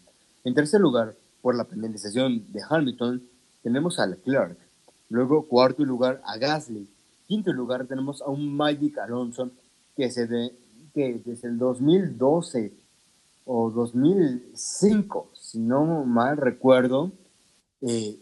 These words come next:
no salía, no estaba entre los primeros, eh, entre los primeros cinco. Entonces es algo muy, muy bonito ver a Magic ahí arriba, pero lamentablemente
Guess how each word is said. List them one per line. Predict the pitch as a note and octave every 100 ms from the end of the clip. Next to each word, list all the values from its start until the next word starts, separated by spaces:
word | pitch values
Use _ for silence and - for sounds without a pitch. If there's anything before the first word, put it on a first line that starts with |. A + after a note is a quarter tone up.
| -
no | B2+ F3+
salía, | G3 F3 D#3 E3 F3 F#3
no | C#3 C#3+
estaba | D3+ E3 F3+ F3+
entre | E3 B2+
los | A#2+
primeros, | - A#2+ C3 E3 E3+ - _ _ _ _ -
eh, | B2 A#2
entre | A2+ A2+
los | A#2 A2+
primeros | A2+ B2 D#3+ E3+ -
cinco. | F#3+ G#3 - G2+ - _ _ A#2+
Entonces | A#2+ D3 D#3+ F3 E3+
es | D#3 D3
algo | D#3 D3 D#3+
muy, | C#3+ D#3 F#3+ D#3
muy | A#2+ A#2+
bonito | A2 A2 A2+ - A#2+
ver | B2 A#2+ - - -
a | G#2+
Magic | A2+ B2+ A#2+ A#2 -
ahí | A2+ A2
arriba, | G#2+ B2 B2 A#2 _ _ -
pero | C3+
lamentablemente | A#2+ A#2 A2 A#2+ A2+ G#2+ A2+ A2 A2+ G#2